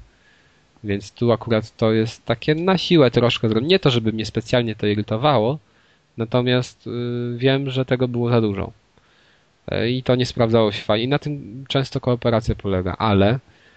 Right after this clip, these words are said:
ta gra ma właśnie to w sobie, że ona ma dużo urozmaiceń, jak już wcześniej wspomniałem. I tutaj masz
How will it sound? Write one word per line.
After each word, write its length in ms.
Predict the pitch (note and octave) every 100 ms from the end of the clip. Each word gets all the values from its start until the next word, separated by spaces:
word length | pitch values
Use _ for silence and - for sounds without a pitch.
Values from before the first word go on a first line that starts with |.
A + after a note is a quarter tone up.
| _ _ _ -
ta 120 | G#2
gra 220 | A2+ C3
ma 180 | E3 C3+
właśnie 500 | D2 A#2 B2 - B2
to 160 | - C3
w 60 |
sobie, 360 | - A2 G2+ B2
że 100 | -
ona 160 | B2 C3
ma 120 | A#2
dużo 300 | C3 C3+ A#2
urozmaiceń, 720 | A2 G#2+ G2+ F2+ F2+ - A#2
jak 140 | A2
już 100 | G2
wcześniej 300 | - G#2+ G#2+
wspomniałem. 580 | G#2 - G#2+ G#2 F#2 F2+ -
I 80 | A2+
tutaj 320 | B2 A#2+ A2
masz 400 | A2 G#2+ -